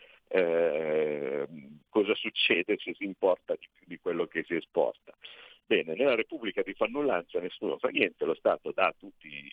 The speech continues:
i cinquemila rupie, no? E, e tutti dicono: "Eh, vabbè, ma io stamattina devo prendere i biscotti." "Eh, ma nessuno li produce in casa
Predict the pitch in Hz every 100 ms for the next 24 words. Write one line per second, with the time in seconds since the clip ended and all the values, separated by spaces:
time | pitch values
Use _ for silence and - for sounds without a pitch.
0 | 69 73 69 - - 78 82 80 87 78
1 | 78 73 71 73 101 - - 127 175 226
2 | - - - - - 120 - _ _ _
3 | _ _ - - 139 - 107 104 120 -
4 | 135 - - 117 113 - 78 - 120 107
5 | 110 104 120 82 95 110 - 87 - 80
6 | 85 110 85 71 78 73 71 78 65 73
7 | 85 80 - - 57 57 - 71 _ _
8 | - - - - - - _ - 80 -
9 | 71 - 107 90 78 - - 107 - 76
10 | - - - - - - - 73 - 71
11 | 65 67 65